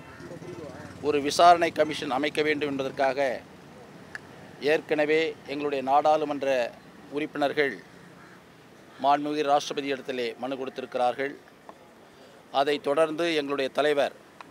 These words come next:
மரியாதைக்குரிய அண்ணன் ஓ பி எஸ் அவர்கள் ஒரு உண்ணா நோன்பை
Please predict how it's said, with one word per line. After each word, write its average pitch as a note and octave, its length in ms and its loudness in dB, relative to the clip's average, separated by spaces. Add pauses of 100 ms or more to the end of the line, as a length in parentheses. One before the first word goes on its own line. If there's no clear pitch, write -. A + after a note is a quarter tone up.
(580)
மரியாதைக்குரிய D3 640 0
அண்ணன் C3 220 -6 (220)
ஓ D3+ 40 0 (100)
பி D3+ 120 -4
எஸ் C#3 140 -4
அவர்கள் C3 320 -2 (2250)
ஒரு D3+ 120 0 (100)
உண்ணா F#3 220 4 (100)
நோன்பை D3 320 -2